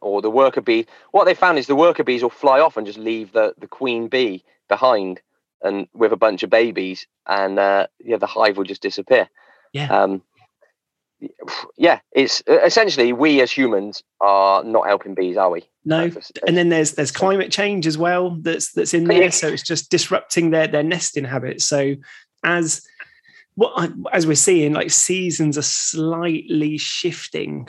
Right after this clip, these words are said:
Speaker 2: with climate change. So it could well be that a, a bee wakes up too early or too late and then misses the, the crops
Speaker 1: Yeah.
Speaker 2: or misses the,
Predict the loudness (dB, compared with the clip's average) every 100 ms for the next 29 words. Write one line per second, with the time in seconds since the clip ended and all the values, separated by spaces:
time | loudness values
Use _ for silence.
0 | -6 -8 -8 -12 -4 -4 -4 -8 -8 -8
1 | -8 -6 -6 -6 -4 -2 0 -2 -2 -2
2 | 0 0 -4 -8 -6 -6 -6 -14 -12 -6
3 | -2 0 0 -4 -12 -20 _ -8 -2 -2
4 | -2 -4 -2 -2 -8 -10 -2 0 2 2
5 | 2 0 -2 -6 -4 -4 0 0 0 -2
6 | -4 -8 -6 -4 -2 -2 -2 -2 -4 -4
7 | -4 -4 -8 -8 -2 -2 -2 2 2 2
8 | -2 -4 -2 -4 -2 -2 -4